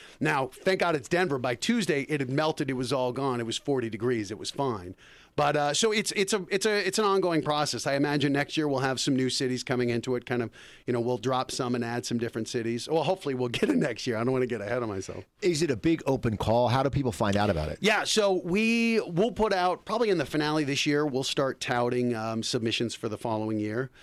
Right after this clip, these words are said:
Speaker 1: And we have a website. And the cool thing is now people are, are obsessed with it, so they seek us out. Um, and when we put the word out, it really goes viral amongst the community. And there, there has become this ninja warrior community. There's,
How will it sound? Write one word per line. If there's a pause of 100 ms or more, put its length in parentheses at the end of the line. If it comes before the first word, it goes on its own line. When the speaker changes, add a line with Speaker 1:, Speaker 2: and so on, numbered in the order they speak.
(240)
Speaker 1:
And
we
have
a
website.
And
the
cool
thing
is
now
people (520)
are,
are
obsessed
with
it,
so
they
seek
us
out. (400)
Um,
and
when
we
put
the
word
out,
it
really
goes
viral
amongst
the
community.
And
there,
there
has
become
this (280)
ninja
warrior
community.
There's,